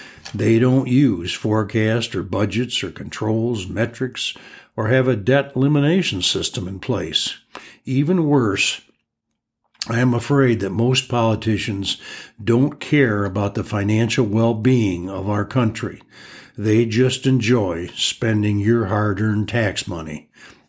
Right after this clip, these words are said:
If representatives did care about having a financially healthy America, they would work on a plan to eliminate debt, stop wasteful spending,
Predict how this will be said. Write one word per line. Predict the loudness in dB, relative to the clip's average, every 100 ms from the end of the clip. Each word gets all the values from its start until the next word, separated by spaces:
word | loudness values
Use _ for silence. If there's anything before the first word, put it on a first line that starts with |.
| _ _ -20 _ _ _ _ _ _ -10
If | 0 0 2
representatives | 2 2 2 0 0 0 -2 -4 -4
did | 0 2 2
care | -2 0 0 -4 -10 -18 -18 -20 -12
about | -6 0 2 2
having | 2 2 2 2
a | 0
financially | 0 0 2 2 2 0 0
healthy | 2 0 -2 -4
America, | -2 -2 -2 -2 -2 -2 -4 -14 -20 -12 0
they | 2
would | 4 2
work | 2 2 0 -10 -4
on | -2 0
a |
plan | -2 0 2 4 2 0
to | 0
eliminate | 2 2 4 4 2 2
debt, | 0 0 -2 -8 -14 _ -20 -20 _
stop | -10 -4 0 -2 -2
wasteful | 0 2 2 -2 -4
spending, | -4 -2 2 2 0 -4 -8